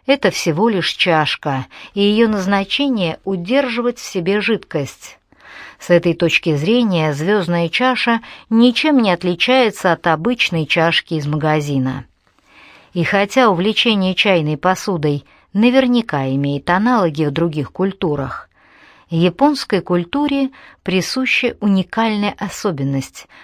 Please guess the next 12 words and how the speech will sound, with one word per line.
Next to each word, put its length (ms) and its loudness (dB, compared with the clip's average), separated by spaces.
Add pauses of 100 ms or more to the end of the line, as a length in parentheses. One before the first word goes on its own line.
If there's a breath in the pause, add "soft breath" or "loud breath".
(120 loud breath)
придающая 800 2
этому 560 -2
увлечению 880 0 (340 soft breath)
необычный 920 0
оттенок. 720 -6 (680)
Давайте 540 0
разберемся, 840 0 (360 loud breath)
откуда 540 0
берется 520 2
этот 320 2
повышенный 800 0
интерес 800 -2